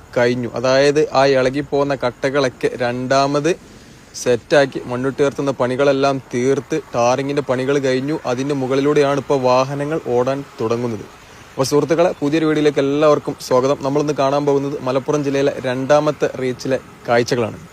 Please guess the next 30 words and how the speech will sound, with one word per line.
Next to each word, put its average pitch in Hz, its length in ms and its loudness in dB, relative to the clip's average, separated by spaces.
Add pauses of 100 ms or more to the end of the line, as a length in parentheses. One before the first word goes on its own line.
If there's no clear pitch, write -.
(360)
കുറച്ച് 127 280 -2
ദിവസങ്ങൾക്ക് 156 440 2
മുമ്പ് 147 180 0
നമ്മൾ 147 160 0 (100)
ചമ്രോട്ടം 143 460 0
ജംഗ്ഷൻ്റെ 139 400 0
ആ - 100 6
ഭാഗത്തെ 131 400 2
കാഴ്ചകളൊക്കെ 135 560 2
കാണിച്ചിരുന്നു. 123 520 -2 (100)
അന്ന് 139 240 -2
ഈ - 80 0
ഒരു 147 160 0
ഭാഗം 135 240 2
നമ്മൾ 139 140 -2 (100)
കാണിച്ചിട്ടുണ്ടായിരുന്നില്ല. 123 760 0 (420)
അപ്പോൾ 151 160 4
ഏതായാലും 180 260 4 (180)
ഇന്ന് 185 240 2 (340)
ആ - 20 6 (120)
ഭാഗത്തെ 156 400 4 (160)
കാഴ്ച, 143 320 2 (120)
അതായത് 143 320 0
കുറ്റിപ്പുറം 160 460 -4 (220)
പാലം, 143 320 2 (200)
ഐങ്കലം 160 460 -2
ഭാഗം 151 340 4
മുതൽ 151 180 -2 (100)
കുറ്റിപ്പുറം 151 540 -4
വരെയുള്ള 139 320 0